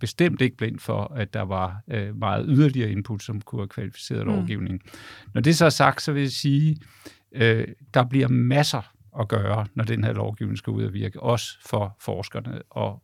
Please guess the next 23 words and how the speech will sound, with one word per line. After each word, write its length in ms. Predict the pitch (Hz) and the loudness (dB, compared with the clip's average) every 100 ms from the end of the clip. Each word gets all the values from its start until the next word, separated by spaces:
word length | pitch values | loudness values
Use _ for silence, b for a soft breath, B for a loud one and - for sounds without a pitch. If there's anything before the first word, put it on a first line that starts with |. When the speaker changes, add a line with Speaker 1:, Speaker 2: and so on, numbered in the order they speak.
| _ | _
Speaker 1:
og 140 | 113 | -4
input. 380 | 101 101 - 104 | -2 -4 -6 -10
Fordi 360 | - 107 123 120 | -6 -2 -2 0
netop 320 | 127 131 123 | 0 0 0
det 80 | 131 | 2
her 140 | 123 | 2
med 140 | 117 117 | 2 2
at 100 | - | 0
finde 220 | 113 113 | 2 2
ud 120 | 120 | 2
af, 160 | 113 110 | 2 0
hvordan, 480 | 104 104 120 131 127 B B B B _ | -2 2 4 4 2 B B B B _
hvad 120 | 123 - | -2 2
er 160 | 107 | 4
så 220 | 147 - 147 | 4 4 6
den 220 | 123 117 | 8 8
mest 360 | 104 95 - - | 6 2 -4 0
hensigtsmæssige 760 | 104 107 110 104 107 107 117 107 | 2 4 2 0 -2 -2 -2 0
måde 400 | 107 107 110 - | 0 0 0 -2
at 80 | 117 | -4
få 140 | - 107 | -4 -2
vekslet, 560 | 110 104 - 113 101 - B B B B | -2 -2 -4 -2 -2 -4 B B B B
øh, 420 | - 110 104 - | -4 0 0 0